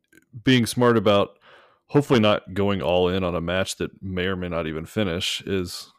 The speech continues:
a big deal. Pay attention to that forecast. But then, yeah, when you're looking at your captaincies or vice captaincies, pay attention to who wins the toss. Hopefully you have the luxury of, you know, having your transfers lock in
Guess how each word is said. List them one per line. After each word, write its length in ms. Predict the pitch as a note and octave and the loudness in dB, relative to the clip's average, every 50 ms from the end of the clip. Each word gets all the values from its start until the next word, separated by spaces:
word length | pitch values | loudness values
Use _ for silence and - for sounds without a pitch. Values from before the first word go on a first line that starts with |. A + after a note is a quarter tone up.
| _ _ | _ _
a 80 | G2 | -12
big 240 | F2+ F#2+ G2+ F#2+ E2+ | -6 -4 -4 -4 -4
deal. 280 | - E2 D#2 D2 E2 E2+ | -6 -8 -6 -6 -6 -8
Pay 180 | - - F#2 | -6 -4 -4
attention 340 | F#2+ F2+ - F#2+ E2+ - E2+ | -4 -4 -6 -10 -8 -8 -8
to 60 | E2+ | -8
that 80 | D#2 - | -8 -8
forecast. 600 | - - F2+ E2 - - F2 D#2+ E2 - - - _ - - - - _ _ | -8 -8 -8 -8 -8 -8 -6 -6 -6 -8 -10 -18 _ -20 -20 -20 -20 _ _
But 140 | - F#2+ F2 | -8 -8 -4
then, 180 | - F#2+ F2+ F#2 | -4 -4 -2 0
yeah, 180 | A#2 C3+ A2+ | 2 2 2
when 160 | F2 F2 F#2 | 2 0 -4
you're 120 | F#2 F#2+ G2+ | -4 -2 -2
looking 200 | G#2+ G#2+ - A2 | -2 0 0 -4
at 120 | G2+ - | -2 -4
your 80 | G2+ F#2 | -6 -6
captaincies 560 | - G2 F#2+ F#2+ - F#2+ F2+ - F#2 F#2 F2+ | -2 -2 -2 -2 -2 -8 -8 -8 -8 -6 -8
or 40 | F2 | -6
vice 280 | F#2+ G2 F#2 F2+ - | -4 -4 -4 -4 -4
captaincies, 640 | - - F2+ E2+ - F2+ E2+ - - D#2+ E2 F2 - - - - _ _ _ | -4 -6 -6 -6 -6 -10 -12 -10 -8 -8 -8 -8 -10 -14 -20 -20 _ _ _
pay 140 | - B2+ E3 | 0 2 2
attention 380 | F3+ - E3 D#3 C3+ D3 C#3 | 2 2 0 0 0 0 0
to 60 | A2+ | 2
who 140 | F#2+ G#2+ A2 | 2 2 2
wins 260 | G2+ G#2 G#2 G2 F2+ | 2 2 0 0 -2
the 100 | F#2+ F2+ | -6 -10
toss. 340 | E2+ - F#2+ F2 D2 B1+ - - | -6 0 0 0 0 0 -2 -2
Hopefully 340 | A#2 A2+ - - B2 A#2 | -2 -2 0 0 0 0
you 120 | G#2+ G#2 G2 | 2 0 2
have 200 | G2+ G2+ F#2+ F2+ | 0 0 0 0
the 80 | E2+ | -4
luxury 640 | F2 F2 F2+ G2 F#2+ F2 E2+ E2+ F2 E2+ E2+ F2+ G2 _ _ _ _ _ _ _ _ _ _ | -2 0 0 0 -2 -2 -6 -6 -4 -4 -4 -6 -8 _ _ _ _ _ _ _ _ _ _
of, 420 | - F#2 F2+ E2+ E2 E2+ F2+ G2+ _ _ | -4 -2 -2 -2 -4 -6 -10 -16 _ _
you 120 | - G2+ | -12 -8
know, 100 | F#2 E2+ | -8 -4
having 220 | F2+ G2+ G#2 F#2+ F#2 | -4 -4 -4 -4 -4
your 100 | F2 E2 | -8 -8
transfers 600 | - - G2 F#2+ F2+ - - E2 E2 F2 - - | -6 -6 -6 -6 -6 -8 -8 -8 -8 -8 -10 -8
lock 340 | E2+ F2 F2 E2+ - - | -4 -2 -2 -2 -4 -6
in 340 | F2+ F2 E2 E2 D#2 E2 F#2 | -8 -8 -6 -6 -8 -10 -12